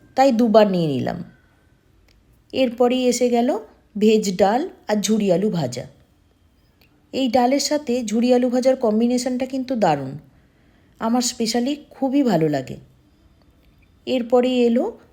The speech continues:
এঁচোড় চিংড়ি। চিংড়ি তো যে কোনো খাবারের স্বাদই বাড়িয়ে দেয়,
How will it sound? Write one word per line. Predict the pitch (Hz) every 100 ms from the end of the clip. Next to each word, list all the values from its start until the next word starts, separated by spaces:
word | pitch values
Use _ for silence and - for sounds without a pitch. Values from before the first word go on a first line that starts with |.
| _ _ -
এঁচোড় | 240 233 -
চিংড়ি। | 160 147 131 127 - _ _ _ _ _ _ _ _ _ _ _ _ -
চিংড়ি | 277 277 285 294
তো | 294
যে | 233 247
কোনো | 262 277
খাবারের | 254 269 294
স্বাদই | 285 - 196 202 240
বাড়িয়ে | 185 147 143
দেয়, | 131 131